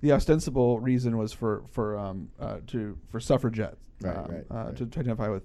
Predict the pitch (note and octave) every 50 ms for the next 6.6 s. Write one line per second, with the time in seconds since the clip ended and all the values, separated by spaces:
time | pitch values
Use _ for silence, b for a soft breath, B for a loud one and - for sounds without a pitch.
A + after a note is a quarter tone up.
0 | - - B2 - - - - - - - - G#2 - A#2 G#2 - G2 - - G#2
1 | G2 F#2+ - F#2 - - - - - D3 C#3+ - B B B B B B B B
2 | B B - C#3+ C#3 C3+ C3 C3 B2+ B2 B2 A#2+ A#2 - - - - C#3+ A#2+ A2+
3 | G#2+ G2+ G2 G#2 F#2 - - - - D#3 D3 D3+ D#3+ F#3+ G#3 - G3 E3 - D#3
4 | C3+ B2 C3 - C3+ B2+ C3 D#3+ C#3+ C3+ C3+ C3 B2 A#2+ A#2+ B2+ C3+ - - C#3
5 | A#2+ A2+ A2 A2 A2 G#2 G#2 G#2 - - - C3 B2 B2 B2 B2 C3 B2+ B2+ B2+
6 | - C3 A2+ A2+ - A#2 A2+ A2 G#2+ G2 G2 G2+